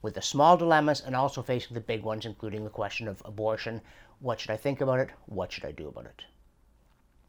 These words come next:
Now, if you're enjoying Ask the Professor and you'd like to help it continue, we are dependent on your questions and comments. This U R L will tell you how to submit a question. We're also dependent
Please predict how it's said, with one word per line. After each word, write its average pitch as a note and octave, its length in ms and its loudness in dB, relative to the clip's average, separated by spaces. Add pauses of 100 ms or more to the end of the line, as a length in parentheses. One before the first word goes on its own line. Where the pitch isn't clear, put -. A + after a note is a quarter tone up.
(280)
Now, B2 80 0
if C3 100 -2
you're G#3+ 140 8
enjoying A#3 360 8
Ask D3+ 180 4
the A#2 60 -4
Professor G2+ 540 -2 (280)
and B2 100 -4
you'd B2 100 0
like D3+ 260 4
to D#3 80 -2
help D3 240 6
it C3+ 80 -6
continue, D#3 500 2 (880)
we C3 120 2
are D#3 140 12
dependent G3 340 6
on F#3 100 4
your E3+ 100 4
questions D#3+ 340 4
and B2+ 100 -4
comments. D3 440 2
This D3+ 400 -2
U D3+ 140 6
R C3 140 8
L C3+ 400 4
will C3+ 80 -4
tell C3+ 160 2
you B2 120 2
how A#2 80 0
to G#2+ 100 -2
submit B2 480 -4
a F#3 60 2
question. C3+ 520 -2 (480)
We're D3 120 0
also D3 320 4
dependent C3 500 -2